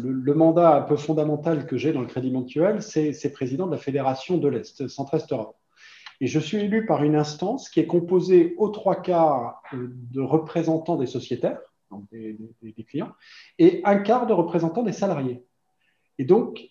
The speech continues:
ce comité stratégique va avoir à la fois, euh, des représentants des sociétaires, des représentants des salariés et des dirigeants. Et c'est lui qui va se constituer lui-même en comité de mission, euh,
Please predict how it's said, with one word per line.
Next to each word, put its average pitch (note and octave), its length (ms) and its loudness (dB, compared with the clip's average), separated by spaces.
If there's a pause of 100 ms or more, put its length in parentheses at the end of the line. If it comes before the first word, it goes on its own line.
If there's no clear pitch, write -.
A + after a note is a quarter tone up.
ce - 260 -6
comité G#3+ 500 4
stratégique F3+ 680 -4
va E3+ 220 4
avoir D#3 640 2
à G3+ 80 4
la F#3 100 4
fois, E3 720 2
euh, B2 760 -4
des E3+ 120 6
représentants D#3 580 0
des C#3+ 80 -2
sociétaires, D#3 840 -4
des C3+ 180 4
représentants F3 560 0
des D#3+ 100 2
salariés D3 760 -4 (120)
et E3+ 120 6
des D#3+ 160 4
dirigeants. B2+ 500 -2 (840)
Et C#3+ 80 4
c'est E3+ 240 6
lui A3 460 0
qui F3 180 -4
va E3 200 2
se - 220 -4
constituer G3+ 720 -2
lui-même D#3+ 340 2
en D3+ 60 0
comité E3 420 2
de D#3 60 -2
mission, E3+ 720 -2
euh, B2 720 0